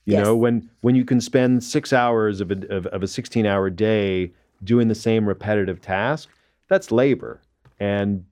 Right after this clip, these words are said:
Speaker 1: because cooks are often taught not to think of themselves as laborers, but as artists, it makes them more easy to take advantage of in
Speaker 2: Well,
Speaker 1: that
Speaker 2: I,
Speaker 1: sense.
Speaker 2: what the line I, I, um, found really interesting in your article was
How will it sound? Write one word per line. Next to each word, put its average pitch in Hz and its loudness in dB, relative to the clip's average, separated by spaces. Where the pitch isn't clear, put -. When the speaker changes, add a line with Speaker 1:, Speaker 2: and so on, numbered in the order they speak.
Speaker 1:
because 120 0
cooks - -6
are 120 2
often 107 -2
taught 113 0
not 104 -2
to 117 -8
think 101 -6
of 90 -8
themselves 82 -10
as 82 -20
laborers, 78 -8
but 113 -2
as 101 0
artists, 76 -6
it 110 2
makes 127 2
them 117 0
more 104 0
easy 123 2
to 95 -2
take 101 -8
advantage 87 -8
of 67 -8
in 180 -2
Speaker 2:
Well, 254 4
Speaker 1:
that 269 2
Speaker 2:
I, 285 -2
Speaker 1:
sense. - -12
Speaker 2:
what 247 -2
the 226 -2
line 262 0
I, 233 -4
I, 180 -2
um, 151 -4
found 180 -2
really 170 -6
interesting 175 -8
in 156 -8
your 156 -6
article 208 -2
was 160 -2